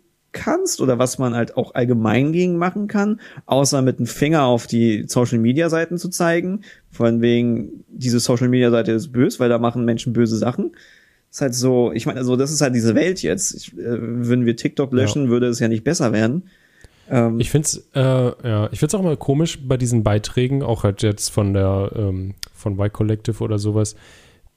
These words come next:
Speaker 2: Die, die, die picken sich dann halt immer einen Experten raus, mit dem sie, ähm, ein Skype-Interview machen oder ein Microsoft Teams,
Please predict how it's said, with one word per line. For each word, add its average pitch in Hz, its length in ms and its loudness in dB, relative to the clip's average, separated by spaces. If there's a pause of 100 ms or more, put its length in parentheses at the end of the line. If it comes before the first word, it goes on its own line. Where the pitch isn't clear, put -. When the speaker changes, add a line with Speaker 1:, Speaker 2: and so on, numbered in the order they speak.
Speaker 2:
Die, 120 200 -4
die, 131 220 2
die 120 120 -2
picken 208 260 2
sich 180 100 0
dann 170 160 0
halt 143 140 2
immer 123 260 -2
einen 185 360 0
Experten 143 500 -2
raus, 120 260 0
mit 110 120 -2
dem 117 180 2
sie, 113 180 2 (320)
ähm, 104 420 0
ein 117 60 -4
Skype-Interview 127 600 0
machen 135 400 -2 (560)
oder 143 160 2
ein 127 120 4
Microsoft 123 480 0
Teams, 170 440 2